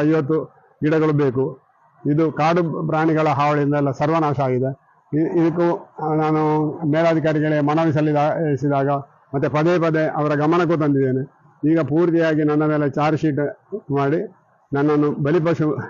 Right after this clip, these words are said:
ನನ್ನ ತೇಜೋವಧೆಗೆ ಬಲಿಪಶುವನ್ನಾಗಿ ಮಾಡಿದ್ದಾರೆ. ನನಗೆ ಬ-, ಸಲ್ಲದ ಕ-,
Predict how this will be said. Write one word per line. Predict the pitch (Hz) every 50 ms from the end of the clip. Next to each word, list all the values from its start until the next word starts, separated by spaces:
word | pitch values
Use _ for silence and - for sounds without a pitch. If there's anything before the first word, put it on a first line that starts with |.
| - - - - - - - 139
ನನ್ನ | 147 160
ತೇಜೋವಧೆಗೆ | 147 107 156 165 175 175 185 180 170 160 156 156 151 170
ಬಲಿಪಶುವನ್ನಾಗಿ | 170 156 156 160 143 156 131 147 156 151 127 - 147 143 135 139 139 135 135
ಮಾಡಿದ್ದಾರೆ. | 135 135 135 131 113 117 113 110 117 117 113 110 104 104 101 - _ _ _ _ _ _ _ _ _ _ _ _ _ _ - -
ನನಗೆ | 147 165 165
ಬ-, | 151 165 151 156
ಸಲ್ಲದ | 131 143 147 165 170 165
ಕ-, | 143 131 147 147 147 -